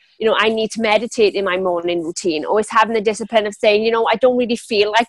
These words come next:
doing that live right now, but I'm going to do it because it's a commitment that I've made." It's discipline on all levels. It's all areas of your life, or the whole environment of you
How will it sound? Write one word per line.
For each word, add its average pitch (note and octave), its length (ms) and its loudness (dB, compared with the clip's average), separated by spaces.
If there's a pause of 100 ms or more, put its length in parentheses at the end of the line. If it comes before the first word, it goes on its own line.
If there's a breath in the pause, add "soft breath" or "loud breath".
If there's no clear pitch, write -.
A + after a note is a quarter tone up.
doing B3+ 400 -4
that B3 180 2
live B3 380 2
right A#3+ 220 4
now, A#3 240 2 (100)
but G3 220 6
I'm A3+ 160 2
going A3 320 0
to G3 120 -12
do F#3 160 -4
it A3+ 200 0
because F#3+ 560 -2 (260)
it's - 240 -2
a G#3+ 60 -4
commitment G3+ 420 -4
that F#3+ 100 0
I've F3 200 0
made." G#3 360 2 (840)
It's - 280 2 (340 soft breath)
discipline B3+ 480 2
on A3 100 -2 (100)
all G#3 320 8
levels. - 600 2 (320 loud breath)
It's G#3 280 -2 (140)
all G#3+ 180 4
areas G3+ 440 6
of F3 100 -2
your F3 140 2
life, F#3+ 340 4 (260)
or F#3+ 200 -2
the A3 80 4
whole A3+ 440 -2
environment G3 920 0 (360 soft breath)
of G3 140 4
you F#3+ 640 4